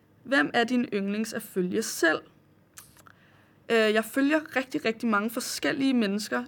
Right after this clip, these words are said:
øh, forskellige profiler. Nogle følger jeg, fordi at de poster rigtig mange feriebilleder. Det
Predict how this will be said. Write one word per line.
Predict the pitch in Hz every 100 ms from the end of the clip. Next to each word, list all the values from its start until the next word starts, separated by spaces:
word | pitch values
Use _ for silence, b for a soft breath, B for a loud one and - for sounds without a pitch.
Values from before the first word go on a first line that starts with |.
| -
øh, | 226 214 202 117 110 - - - -
forskellige | - 226 - - 240
profiler. | 247 226 - 226 240 240
Nogle | 226 226 247
følger | 240 202 214 196
jeg, | 190 196
fordi | 202 190 190
at | 185
de | 190
poster | 190 185 190
rigtig | 185
mange | 180 202
feriebilleder. | - 269 262 254 240 233 226
Det | - 208